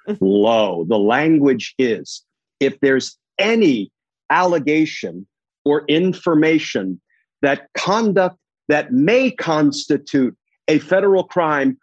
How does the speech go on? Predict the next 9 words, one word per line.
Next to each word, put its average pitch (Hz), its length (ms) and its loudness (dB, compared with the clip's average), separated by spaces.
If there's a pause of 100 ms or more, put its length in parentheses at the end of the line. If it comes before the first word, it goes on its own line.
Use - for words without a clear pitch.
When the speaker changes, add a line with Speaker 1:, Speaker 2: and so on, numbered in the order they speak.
(280)
Speaker 2:
might 147 360 2
have 214 200 -2
occurred, 151 560 -2 (560)
might 139 460 -2
be 160 220 2
occurring, 180 720 -2 (260)
or 254 180 2
might 269 400 -2
occur 220 540 -4